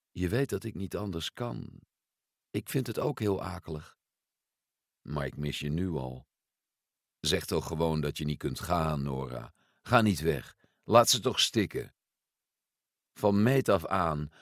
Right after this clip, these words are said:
had Nora het fascinerend gevonden dat Connor zich zo kwetsbaar opstelde tegenover haar. Het contrasteerde zo enorm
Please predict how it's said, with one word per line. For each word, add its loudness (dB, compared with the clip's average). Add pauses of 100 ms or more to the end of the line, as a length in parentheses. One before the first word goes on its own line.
had 4
Nora 8
het 2
fascinerend 4
gevonden -4
dat -4
Connor 8
zich -2
zo 2
kwetsbaar 0
opstelde -2
tegenover -6
haar. -8 (420)
Het -2
contrasteerde 4
zo 6
enorm 6